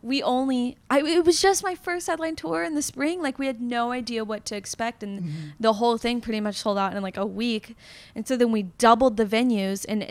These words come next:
Speaker 1: that was really scary. And now it's selling out, but it just sets you up for, like,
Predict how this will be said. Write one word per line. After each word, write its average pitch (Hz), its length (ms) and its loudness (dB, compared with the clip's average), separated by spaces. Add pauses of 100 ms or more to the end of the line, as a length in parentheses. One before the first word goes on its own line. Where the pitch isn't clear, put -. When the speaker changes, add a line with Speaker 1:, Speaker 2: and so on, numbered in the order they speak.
Speaker 1:
that 226 180 6
was 214 180 4
really 202 220 2
scary. 190 640 -4 (580)
And 214 460 2 (300)
now 226 240 4
it's 220 100 -4
selling 208 320 0
out, 208 220 -2
but 214 160 -2
it 220 100 -2
just - 220 -6
sets 262 260 -4
you 226 100 -2
up 233 200 -2
for, 208 160 -6
like, 185 320 -12